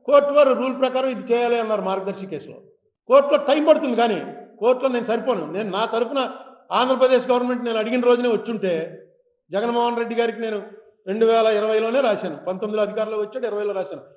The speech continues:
ఇరవై రెండు దాకా ఆయన వచ్చి అఫిడవిట్ వేయలేదు, వేసుంటే అప్పుడే వచ్చినది,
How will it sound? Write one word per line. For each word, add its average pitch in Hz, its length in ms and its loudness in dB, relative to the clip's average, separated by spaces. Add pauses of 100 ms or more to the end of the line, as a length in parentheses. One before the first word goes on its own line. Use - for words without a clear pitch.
(120)
ఇరవై 240 260 4
రెండు 233 200 0
దాకా 240 280 2
ఆయన 233 140 -2
వచ్చి 233 200 -4
అఫిడవిట్ 240 360 -6
వేయలేదు, 226 420 -2 (1400)
వేసుంటే 277 360 2
అప్పుడే 302 280 4
వచ్చినది, 220 440 2